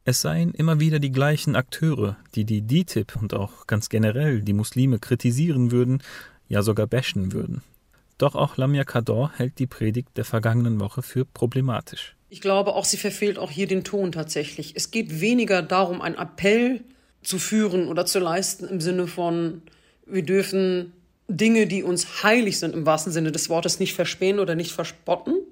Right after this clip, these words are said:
Speaker 2: Ich denke manchmal, also rein pädagogisch betrachtet, ist manchmal die kritische Auseinandersetzung oder auch die harte Auseinandersetzung um etwas, was einem heilig ist und dem Gegenüber vielleicht nicht so heilig ist,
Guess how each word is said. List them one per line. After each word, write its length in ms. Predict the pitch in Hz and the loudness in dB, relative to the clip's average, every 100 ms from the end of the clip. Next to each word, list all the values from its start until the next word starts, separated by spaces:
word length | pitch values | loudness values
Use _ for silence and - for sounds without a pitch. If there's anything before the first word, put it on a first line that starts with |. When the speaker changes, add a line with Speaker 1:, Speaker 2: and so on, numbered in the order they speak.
| - - | -18 -10
Speaker 2:
Ich 280 | - 180 - | -8 -8 2
denke 320 | 190 220 220 | 2 4 2
manchmal, 580 | 180 185 220 220 220 226 | 2 0 -2 0 0 2
also 220 | - 147 | -2 -4
rein 220 | 160 170 | -2 -2
pädagogisch 580 | 170 160 151 196 208 - | -2 -2 0 -2 -2 -4
betrachtet, 560 | - - 185 - 170 - | -6 -4 -4 -4 -12 -8
ist 320 | 254 247 - | -4 -4 -2
manchmal 360 | 180 196 170 | -4 -2 -4
die 120 | 165 160 | -6 -2
kritische 420 | - 294 - 185 | -2 0 0 2
Auseinandersetzung 800 | 196 190 190 196 180 139 139 160 | 0 2 2 2 0 -2 -4 0
oder 120 | 156 | 0
auch 100 | 156 | 0
die 160 | 196 175 | -2 0
harte 520 | - 214 233 226 - | 2 2 2 2 2
Auseinandersetzung 920 | 175 190 170 160 156 - - - 151 - | 2 2 0 0 -4 -6 -8 -8 -8 -4
um 160 | 170 | -2
etwas, 320 | 160 214 220 185 | 0 2 2 2
was 140 | 185 | 0
einem 340 | 190 185 175 | 0 -2 0
heilig 400 | 240 254 196 156 | 0 2 0 -2
ist 280 | - 143 - | -8 -12 -8
und 120 | 202 | -2
dem 140 | 196 185 | 0 0
Gegenüber 340 | 208 226 226 | -2 0 0
vielleicht 300 | 226 220 220 | 0 -2 0
nicht 220 | 240 - | 0 0
so 120 | - 160 | -2 -2
heilig 320 | 151 156 - | -2 -4 -6
ist, 240 | - - | -8 -8